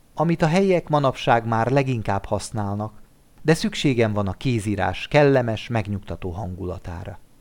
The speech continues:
Nap mint nap több helyi anyagot szerzek be. A hajó néha elég érdekes bevásárló listákat ad nekem. Általában csak sejtem, hogy a tömérdek anyag mire kell,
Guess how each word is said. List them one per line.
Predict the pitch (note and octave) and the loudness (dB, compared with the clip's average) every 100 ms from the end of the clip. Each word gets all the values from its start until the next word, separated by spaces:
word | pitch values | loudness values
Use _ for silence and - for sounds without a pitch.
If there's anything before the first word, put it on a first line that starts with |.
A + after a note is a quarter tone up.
| _ _ _ _ _ _ _ - _ - - - _ - - - | _ _ _ _ _ _ _ -20 _ -20 -20 -20 _ -20 -18 2
Nap | D#3 F3+ | 2 2
mint | D3+ B2+ - | 0 -2 -2
nap | A#2 - | -4 -2
több | - C#3 - | 2 2 2
helyi | A2+ G#2 | -2 0
anyagot | F#2+ G2 F#2 F#2 | 0 -2 -4 -6
szerzek | - G2 F#2 G2+ F#2 | -4 -4 -2 -4 -4
be. | F#2 F#2 - - - _ _ | -6 -12 -14 -20 -20 _ _
A | G#2+ | 0
hajó | D#3+ E3+ E3 D#3+ | 4 6 6 4
néha | D#3 C#3 C#3+ | 4 6 8
elég | D3+ A#2+ G#2 | 8 6 4
érdekes | G#2 F#2+ G2 - F#2+ | 0 0 -2 -2 -2
bevásárló | F#2+ G#2+ F#2 F#2 G2 F#2+ G2 G2 | 2 2 2 0 -2 -2 -2 -4
listákat | G#2 - F#2 F#2 F#2 F#2 | -6 -6 -6 -4 -6 -4
ad | F2+ | -6
nekem. | F#2 F2+ F#2+ F#2+ G2+ - _ _ _ _ | -8 -10 -12 -12 -16 -20 _ _ _ _
Általában | C3 D3 D3 D3 C#3 C3+ C#3 C3 | 6 8 8 6 6 6 4 2
csak | C#3 | -2
sejtem, | - D#3+ A2+ G2 G2+ | 4 6 6 4 -2
hogy | G2 G2+ | -2 -4
a | - | 0
tömérdek | C3+ B2+ A2 G2 F#2+ | 2 4 2 0 0
anyag | A2+ A#2+ A#2 | 0 0 -2
mire | A2 G2+ F2+ | -2 -4 -6
kell, | - G#2 B2+ | -4 0 0